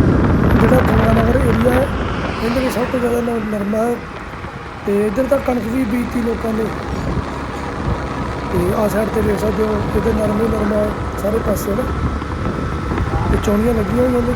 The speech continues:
ਚੱਲੀ ਜਾਂਦੇ ਨਰਮਾ, ਚੁੱਕੀ ਜਾਂਦੇ ਨੇ ਸਾਰੇ। ਆਹ ਅੱਗੇ ਆ ਗਿਆ ਪਿੰਡ ਜੀ ਬਾਈ ਐਮਲ। ਤੇ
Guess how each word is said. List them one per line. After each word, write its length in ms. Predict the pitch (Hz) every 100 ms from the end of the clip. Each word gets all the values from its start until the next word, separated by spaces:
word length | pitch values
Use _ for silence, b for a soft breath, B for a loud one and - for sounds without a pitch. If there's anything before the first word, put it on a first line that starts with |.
| 233
ਚੱਲੀ 200 | 208 214
ਜਾਂਦੇ 180 | 220 214
ਨਰਮਾ, 260 | 214 202
ਚੁੱਕੀ 300 | 202 196 180
ਜਾਂਦੇ 180 | 202 202
ਨੇ 60 | 202
ਸਾਰੇ। 220 | 185 208 185 - - - - - - - - - - - - - - - - - - - - 202
ਆਹ 560 | 226 233 233 - -
ਅੱਗੇ 260 | 190 - 214
ਆ 120 | 214 202
ਗਿਆ 140 | 220 220
ਪਿੰਡ 240 | 214 208 202
ਜੀ 160 | 202 208 180
ਬਾਈ 320 | 180 202 208
ਐਮਲ। 300 | 190 202 226 - - - - - - - - - - - - - - - - - - - - -
ਤੇ 80 | -